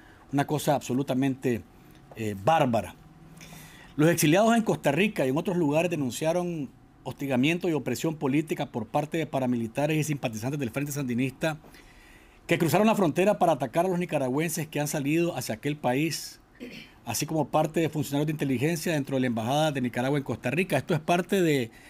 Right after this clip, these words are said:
el informe de derechos humanos que el Departamento de Estado de, de Estados Unidos presentó recientemente, hace un par de semanas atrás.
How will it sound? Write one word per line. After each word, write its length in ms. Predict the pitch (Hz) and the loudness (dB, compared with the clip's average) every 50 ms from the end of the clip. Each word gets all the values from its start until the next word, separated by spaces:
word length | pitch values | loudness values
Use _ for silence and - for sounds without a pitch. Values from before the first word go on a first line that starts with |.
| - | -6
el 120 | - 127 127 | -2 0 0
informe 380 | 117 104 - 156 160 170 175 | 0 0 0 0 0 0 0
de 40 | 160 | 0
derechos 280 | 147 156 151 165 135 156 | 0 -2 -2 -4 -6 -4
humanos 420 | 151 147 147 151 165 175 160 - | -2 -2 -2 -2 -2 -2 -4 -6
que 320 | - - 147 160 180 170 - - - - - - - - | -4 -2 -2 0 -2 -2 -6 -12 -20 -20 -20 -20 -12 -6
el 100 | 120 117 | -4 -4
Departamento 540 | 120 113 127 120 110 123 131 143 143 - | -2 -2 -2 -4 -2 -2 -2 -2 -2 -2
de 80 | 165 139 | -2 -4
Estado 300 | - - 151 156 160 156 | -2 0 0 0 2 2
de, 180 | 151 139 117 113 | 0 0 -2 -4
de 280 | 117 120 117 107 98 | -6 -6 -4 -4 -4
Estados 360 | 98 - - 135 143 143 - | -6 -8 -6 -6 -6 -4 -4
Unidos 380 | 139 123 131 139 151 151 135 - - - - - - | -2 -2 0 0 0 -2 -4 -6 -10 -18 -20 -12 -6
presentó 340 | - 131 127 123 110 - 143 | -4 -2 -2 -2 0 0 0
recientemente, 540 | 151 143 - 147 147 - 139 151 156 151 139 | 0 2 0 0 0 0 0 0 0 0 -2
hace 80 | - | -6
un 60 | 139 127 | -6 -4
par 140 | 139 135 | -4 -4
de 80 | 131 131 | -4 -2
semanas 340 | - 135 127 131 135 117 113 | -2 0 0 0 0 -2 -4
atrás. 440 | 107 - - 104 104 101 - - | -6 -8 -8 -8 -8 -8 -10 -14